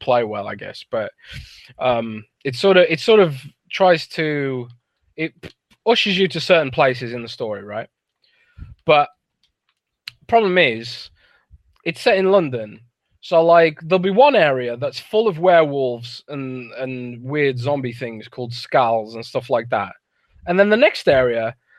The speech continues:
there'll just be N P Cs walking around like there's no danger or anything like that. And it's kinda like, it doesn't make any sense to me. Like, thi-, this person is literally standing there ignoring the fact there's a werewolf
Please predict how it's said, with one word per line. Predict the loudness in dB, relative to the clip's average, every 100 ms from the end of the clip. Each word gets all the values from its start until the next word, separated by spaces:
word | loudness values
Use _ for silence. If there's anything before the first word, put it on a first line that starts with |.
| _
there'll | 2 2
just | 0
be | 0 0
N | 0
P | -2 -4
Cs | -4 -4 0
walking | -2 0 0
around | 0 -2 -2
like | 0 -2 -6
there's | -4
no | -2 0
danger | 0 -2 -4 -8 -10 -10
or | -6 -6
anything | -6 -10 -10
like | -6
that. | -6 -6 -12 _ _ _ _
And | -2
it's | -2 0
kinda | 2 4
like, | 6 6 4 -2 -16 _ _ _ _ _ _ _ _ _ -14
it | -6
doesn't | -4 0
make | 0 0
any | -4
sense | -2 -2 -2
to | -8
me. | -14 -16 -18 _ _ _
Like, | 2 4 0 -6 -4
thi-, | -4 -2
this | -6 -4
person | 2 2 2 -4 -12 -14 -20 _ _
is | -6
literally | -2 -2 -2 -8
standing | -2 0 0 0
there | 0 -2
ignoring | -4 0 4 4 2 0 -8 -14 _ _ -6
the |
fact | -2 -2
there's | -2 -6
a | 0
werewolf | 4 4 2 -2 -4